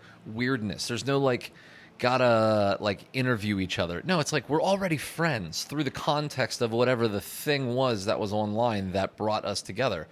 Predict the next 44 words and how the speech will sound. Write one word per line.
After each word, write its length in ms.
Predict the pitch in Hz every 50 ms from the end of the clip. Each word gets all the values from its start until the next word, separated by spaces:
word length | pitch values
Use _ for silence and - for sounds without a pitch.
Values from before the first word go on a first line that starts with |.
| - - - - - - - - - -
And 80 | - 156
I 80 | 185 208
just 180 | 214 170 -
love 160 | 160 156 131
that. 220 | 98 90 - - -
It 160 | - 135 127
seems 240 | - - 185 180 151
like 120 | 170 156 127
it's 120 | 120 -
so 300 | - - - 170 165 151
easy 260 | 120 151 131 117 117
to 160 | 101 - -
just 240 | - 113 110 - -
make 360 | 113 110 107 101 - - - - _ _ _ _ _ _ _ _ -
complete 400 | - 135 113 - - 160 165 151
strangers 640 | - - - - 139 139 135 107 101 101 95 90 - - - - - - - - - -
with 200 | 110 131 117 95
one 240 | 104 110 143 170 190
little 160 | 202 196 180
commonality 720 | - - - 185 175 170 160 151 151 147 143 127 113 110
between 400 | 98 104 - - 135 123 110 104
you 240 | 101 95 90 - - -
become 340 | 104 95 - - 110 110 101
good 200 | 87 117 117 -
friends 420 | - - 117 104 92 90 87 -
in 100 | 101 87
person. 480 | - 98 92 90 - - 71 64 - - -
And 160 | - 120 - -
I 80 | - 139
just 200 | 131 156 - -
think 120 | 185 165
that's 200 | - 135 - -
awesome. 380 | - 110 113 - - - - - - - - - - - -
A 40 | 123
lot 140 | 131 151 170
of 60 | 156
times 220 | 127 160 147 120
we 60 | 135 127
talk 260 | - 127 127 127 -
about 300 | 113 117 110 104 - - - - - - - -
this 120 | 123 -
digital 420 | - - 156 120 135 131 131 120 107
world, 400 | 113 120 120 120 117 110 98 104
and 140 | 101 95